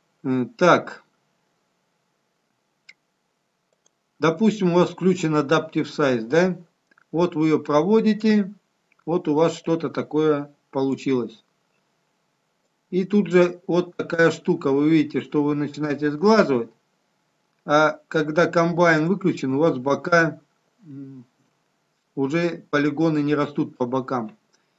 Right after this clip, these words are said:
Прикольная штука, если делать какую-то модель, где-то полигонов меньше, где-то больше. Ну, принцип Sculptris Alpha шестой, говорю, там модель, э, если она хорошо вот доделана, правильно, да,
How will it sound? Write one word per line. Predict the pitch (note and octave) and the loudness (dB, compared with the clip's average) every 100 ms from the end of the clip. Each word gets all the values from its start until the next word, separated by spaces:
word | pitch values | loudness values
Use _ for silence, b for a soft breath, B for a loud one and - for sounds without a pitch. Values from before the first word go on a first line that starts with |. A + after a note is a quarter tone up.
| _ _ _ | _ _ _
Прикольная | D#3+ E3+ G3+ F#3 D#3 D3+ | -4 0 4 4 4 0
штука, | - A3+ G#3 E3 | 0 0 2 2
если | C#3+ D3+ | 2 -2
делать | C#3+ E3 D3+ | 0 2 4
какую-то | D#3+ D3 D#3 D3 D3 | 2 0 0 0 0
модель, | C#3+ D#3 D#3+ G#3 G3 - _ _ _ _ _ | -2 0 6 6 6 -4 _ _ _ _ _
где-то | - B2+ E3 E3+ D#3 | -12 -2 0 2 0
полигонов | - D3+ D#3 D3+ E3 D#3 C#3 - | 2 2 2 2 0 0 -2 0
меньше, | F#3 G#3 F#3 F3+ | 2 4 2 -2
где-то | C#3 C3+ D3 C#3 | -2 0 0 0
больше. | C#3 F3+ F#3+ G3 D#3+ | 0 4 4 2 -2
Ну, | D3+ F#3+ | -2 -4
принцип | - F3+ F#3 - C#3+ | -2 0 0 0 -6
Sculptris | - E3+ E3 C3+ - | -4 -6 -4 -8 -6
Alpha | D3 C3+ C#3 | -6 -6 -10
шестой, | - C#3 - F3+ | -8 -8 2 4
говорю, | D#3+ C3+ A#2+ A#2+ | 4 2 0 -2
там | D3 D3 | -4 -2
модель, | C#3+ C3+ F3 E3 E3+ b b _ _ | -4 0 2 2 -4 b b _ _
э, | C#3 C3+ | -2 0
если | C3+ D#3+ D#3+ | 0 0 2
она | D3+ D3 | 0 0
хорошо | C#3+ D#3 C#3+ D#3+ D3 | 0 0 0 2 2
вот | C3+ A#2+ - | 2 -2 -8
доделана, | C3 D3 D3 F#3 E3 C#3 B2+ A#2+ - _ - B2+ | -2 0 4 6 6 2 -2 -4 -8 _ -20 -8
правильно, | D3+ D3 C#3 B2+ B2 A#2+ | 2 4 4 2 -2 -2
да, | D3 E3+ | -2 -2